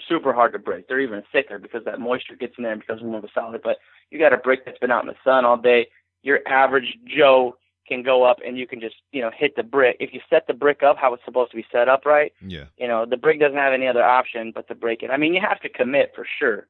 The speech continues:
Speaker 1: You have to commit because if you don't, you know, you're gonna break your hand. But, you know, breaking one brick is easy, but, you know, we were stacking five or six or seven of these bricks up, dude, and we're just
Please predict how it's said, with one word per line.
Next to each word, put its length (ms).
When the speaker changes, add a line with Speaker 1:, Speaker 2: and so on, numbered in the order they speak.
Speaker 1:
You 120
have 160
to 80
commit 500
because 300
if 120
you 100
don't, 380
you 100
know, 80
you're 180
gonna 220
break 220
your 100
hand. 300
But, 280
you 80
know, 80
breaking 360
one 180
brick 200
is 120
easy, 300
but, 240
you 80
know, 100
we 160
were 180
stacking 380
five 300
or 80
six 220
or 80
seven 260
of 60
these 160
bricks 320
up, 180
dude, 180
and 100
we're 100
just 200